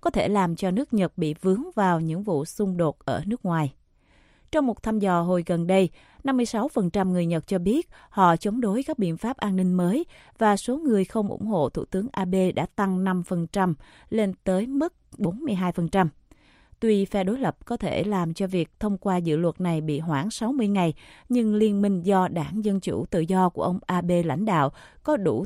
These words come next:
thế đa số hai phần ba cần thiết để thông qua dự luật.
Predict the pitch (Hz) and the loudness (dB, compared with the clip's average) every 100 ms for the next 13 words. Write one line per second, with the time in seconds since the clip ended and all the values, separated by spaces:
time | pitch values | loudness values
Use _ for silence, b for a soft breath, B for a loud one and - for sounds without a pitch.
0 | - 214 233 320 196 185 180 - 185 254 | -2 0 0 -2 -2 -2 -2 -2 -2 -2
1 | - 202 - 165 160 180 170 180 156 233 | -2 -4 -2 -2 0 0 0 -2 -2 0
2 | 349 - b b - 160 - 196 175 175 | 0 -2 b b -2 -2 -2 -4 -2 -2
3 | 165 156 160 165 | 0 0 2 2